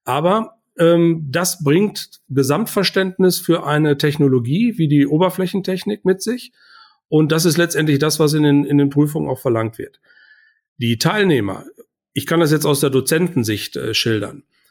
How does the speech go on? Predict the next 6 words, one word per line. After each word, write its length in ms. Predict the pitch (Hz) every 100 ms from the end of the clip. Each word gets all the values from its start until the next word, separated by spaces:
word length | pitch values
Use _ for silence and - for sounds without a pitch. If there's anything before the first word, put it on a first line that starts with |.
| _ _
das 180 | 113 120
macht 280 | 131 160 -
schon 180 | 180 151
richtig 380 | 160 - 165
Spaß 460 | - - 131 160 -
mitzubekommen, 1080 | 131 - - 175 175 170 180 185 190 202